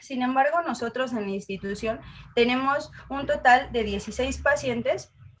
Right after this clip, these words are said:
La experiencia realmente es poca a comparación de algunos otros autores, pero pues vamos en ganancia de los mismos. Sin embargo, pues nosotros,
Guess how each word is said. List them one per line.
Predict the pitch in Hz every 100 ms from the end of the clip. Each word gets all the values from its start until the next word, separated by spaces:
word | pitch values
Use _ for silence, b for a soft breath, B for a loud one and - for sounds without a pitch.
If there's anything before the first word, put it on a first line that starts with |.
| _ _
La | 233
experiencia | 220 - 226 240 262
realmente | 233 226 226 233
es | 226
poca | 220 214 240 233
a | 214
comparación | 208 196 190 190 214
de | 220
algunos | 214 220 214
otros | 220 214 214
autores, | 233 240 269 262 294 B B B
pero | - 269 285 311
pues | 220 208
vamos | 214 214 214
en | 202
ganancia | 196 190 202 220 214
de | 202
los | 208 269
mismos. | 311 302 339
Sin | 330 240
embargo, | 226 233 254 254
pues | 226
nosotros, | 208 208 220 247 262